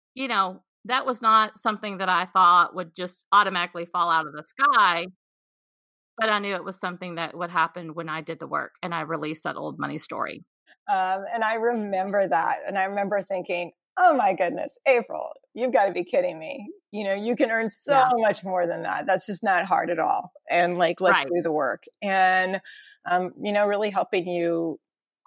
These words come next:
Speaker 2: realize that although that was a story you were carrying around, it wasn't even your story. And
Speaker 1: It wasn't
Speaker 2: that's
Speaker 1: even my story.
Speaker 2: it
Speaker 1: That's
Speaker 2: wasn't
Speaker 1: just
Speaker 2: even your
Speaker 1: it.
Speaker 2: story. It was your dad's story, right? And, or your mom's story. It was,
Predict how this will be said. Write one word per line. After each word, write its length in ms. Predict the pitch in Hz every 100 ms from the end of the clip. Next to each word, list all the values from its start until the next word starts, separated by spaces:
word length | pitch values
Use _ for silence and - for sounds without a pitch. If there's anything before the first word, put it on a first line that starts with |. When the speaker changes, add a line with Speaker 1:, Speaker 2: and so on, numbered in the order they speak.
| _ _ _
Speaker 2:
realize 540 | 196 202 208 170 170 156
that 260 | 170 160 -
although 360 | 165 180 175 180
that 200 | 180 156
was 140 | 175
a 60 | 185
story 360 | - 185 175 165
you 240 | 160 156
were 140 | 170
carrying 380 | 185 233 233 240
around, 320 | 233 233 240
it 180 | 226 170
wasn't 380 | 180 170 190 180
even 400 | 170 160 156 160
your 340 | 160 151 151 156
story. 720 | - - 147 151 - - - _ _ _ -
And 200 | 175 175
Speaker 1:
It 40 |
wasn't 140 | 247
Speaker 2:
that's 140 | 254 254
Speaker 1:
even 160 | 254
my 140 | 247 247
story. 560 | - - 277 440 392
Speaker 2:
it 80 | 202
Speaker 1:
That's 240 | 208 294 -
Speaker 2:
wasn't 120 | 208
Speaker 1:
just 120 | -
Speaker 2:
even 80 | 202
your 160 | - -
Speaker 1:
it. 120 | -
Speaker 2:
story. 440 | - 180 170 165 135
It 100 | 180
was 300 | 175 170 -
your 160 | 175
dad's 360 | 165 156 160 -
story, 460 | - 156 - 135 147
right? 380 | 156 160 160 -
And, 500 | 165 165 160 160 -
or 200 | - 160
your 140 | 160 165
mom's 320 | 160 156 165
story. 300 | - 151 147
It 80 | 135
was, 240 | 175 170